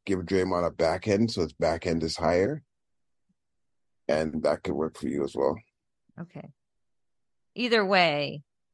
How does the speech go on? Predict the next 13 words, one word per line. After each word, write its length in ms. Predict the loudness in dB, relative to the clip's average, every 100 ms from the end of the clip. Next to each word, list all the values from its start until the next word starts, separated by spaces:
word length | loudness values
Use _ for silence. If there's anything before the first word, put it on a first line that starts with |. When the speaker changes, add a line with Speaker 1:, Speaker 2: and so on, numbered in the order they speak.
| _ _ 2
Speaker 1:
Either 160 | 6
way, 100 | 8
Draymond's 400 | 10 10 8 6
staying. 300 | 0 -4 -6 -14 _ _ _ -2
Speaker 2:
Draymond's 360 | 0 2 0 -2
staying. 380 | -2 -2 -2
Jordan 260 | 0 2 4
Speaker 1:
Yeah. 100 | 4
Speaker 2:
Poole's 320 | 2 -2 -4 -6 _ -18
g-, 60 | -6 2
Speaker 1:
They're, 120 | 4
Speaker 2:
out. 80 | 4
Speaker 1:
they're, 220 | 4 4